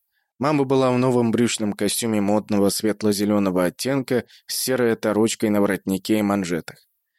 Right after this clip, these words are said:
Серый и зеленый удивительно гармонировали с глазами и пепельными волосами Веры Борисовны. Дана сняла в прихожей плащ, скинула туфли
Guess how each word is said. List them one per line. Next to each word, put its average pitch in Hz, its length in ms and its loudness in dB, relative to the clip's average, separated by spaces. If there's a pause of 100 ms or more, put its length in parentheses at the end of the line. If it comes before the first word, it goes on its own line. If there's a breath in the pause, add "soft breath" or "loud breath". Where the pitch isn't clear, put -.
(180)
Серый 151 340 0
и 139 40 2
зеленый 143 420 0
удивительно 151 500 0
гармонировали 147 840 -2 (160)
с 107 120 -12
глазами 113 680 -2
и 104 140 -4
пепельными 127 420 0
волосами 107 640 0
Веры 101 240 0
Борисовны. 90 640 -6 (760)
Дана 151 260 0
сняла 139 380 0
в - 60 -16
прихожей 113 500 0
плащ, 131 400 -2 (400 soft breath)
скинула 143 480 0
туфли 156 420 -2